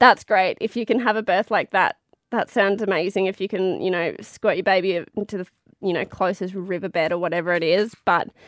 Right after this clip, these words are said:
I think for most of us, we can't manage. <laughs> Like, it's just not really a possibility. And then she goes, um, "And it all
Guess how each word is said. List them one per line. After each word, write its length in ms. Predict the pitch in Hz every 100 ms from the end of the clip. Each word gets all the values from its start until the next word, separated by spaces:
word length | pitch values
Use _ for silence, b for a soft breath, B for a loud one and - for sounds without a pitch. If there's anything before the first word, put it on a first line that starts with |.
| b b b b
I 80 | -
think 240 | - - -
for 80 | 659
most 300 | 349 294 -
of 80 | 254
us, 320 | 214 240 -
we 100 | 226
can't 340 | 226 226 208 175
manage. 380 | 165 120 98
<laughs> 0 |
Like, 300 | 214 220 392
it's 380 | - 427 226 -
just 260 | - 269 -
not 200 | 226 190
really 280 | 196 185 190
a 60 |
possibility. 720 | 214 190 196 165 165 156 175 277 B B B B B
And 180 | 254 254
then 160 | 254 285
she 160 | -
goes, 640 | 247 226 220 220 214 214 214 - b b b b b _
um, 600 | - 240 240 240 240 233 - -
"And 520 | - 247 247 247 247 -
it 200 | - 247 -
all 840 | 240 247 254 254 254 247 - 110